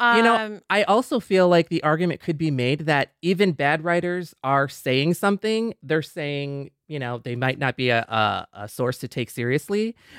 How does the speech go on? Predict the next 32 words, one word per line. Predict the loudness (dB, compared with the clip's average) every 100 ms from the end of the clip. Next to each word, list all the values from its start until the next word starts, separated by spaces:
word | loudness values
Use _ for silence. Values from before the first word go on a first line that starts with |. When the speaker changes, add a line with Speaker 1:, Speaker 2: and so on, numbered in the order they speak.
| -2
Speaker 1:
I | 2
mean, | 2 0 -6 -6
I, | -4 -2
I |
think | -4 -6 -6
the | -8
point | -8 -8 -6 -4
of | -4
this, | -4
like, | -2 -4 -4
writers | -10 -4 -2 -2 -8 -12 -20 -20 -10
do | -4 -2 -2
say | -2 -4
something, | -4 -8 -8 -6 -2
whether | -2 -2
it's | -6 -8
good | -6 -2
or | -2 -2
bad, | -4 -2 0 2 0 0
and | -2 -2
it, | -2
it, | -6 -6
it, | -10
it, | -12 -12 -12 -12
it, | -12 _ _ _ -18
it | -14
depends | -12 -2 0 0
on | -2 -4
how | -4
you | -4 -4
interpret | -10 -10 -12 -10 -8
it. | -8